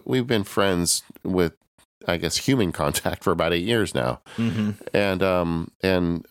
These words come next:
Speaker 1: we really hit it off. I mean, I, I felt like, uh, I had a really good time hanging out with you.
Speaker 2: Yeah, me too.
Speaker 1: Um,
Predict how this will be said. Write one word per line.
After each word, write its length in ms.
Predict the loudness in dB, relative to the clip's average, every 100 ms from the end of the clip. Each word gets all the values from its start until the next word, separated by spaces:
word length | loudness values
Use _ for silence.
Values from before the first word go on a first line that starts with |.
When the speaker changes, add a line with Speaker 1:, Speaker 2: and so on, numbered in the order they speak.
| -2
Speaker 1:
we 200 | 2 2
really 260 | 4 2
hit 140 | 2 2
it 100 | 2
off. 240 | 0 0
I 60 | 0
mean, 120 | 0
I, 180 | 0 -2
I 20 |
felt 200 | -2 -2
like, 300 | -2 -4 -2
uh, 180 | 0 2
I 120 | 0
had 140 | 0 0
a 40 |
really 200 | 0 0
good 120 | 0
time 260 | 0 0 0
hanging 260 | -2 -2 -2
out 160 | -2
with 160 | -4 0
you. 400 | 2 2 0 -4 -8
Speaker 2:
Yeah, 340 | 0 2 2 0
me 100 | -2
too. 240 | 0 -2 -4 -16 -20 _ 0
Speaker 1:
Um, 360 | 0 0 -4